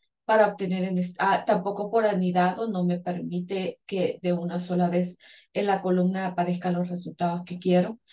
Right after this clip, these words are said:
Entonces debemos de utilizar otra forma para que automáticamente podamos tener como más rápido y más fácil esos resultados que nosotros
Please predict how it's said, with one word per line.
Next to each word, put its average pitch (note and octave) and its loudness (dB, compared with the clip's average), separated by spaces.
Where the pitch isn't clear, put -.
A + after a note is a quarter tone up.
Entonces F#3 -2
debemos G3 0
de A3 4
utilizar G#3+ 2
otra F#3 4
forma G#3 2
para A3 6
que A#3 2
automáticamente G3 0
podamos F#3+ -4
tener G3 -8
como G3 -6
más A3+ -2
rápido G#3+ 0
y G#3 -2
más F#3+ -6
fácil F#3 -6
esos F3+ -6
resultados F3+ -4
que F3 -8
nosotros E3 -12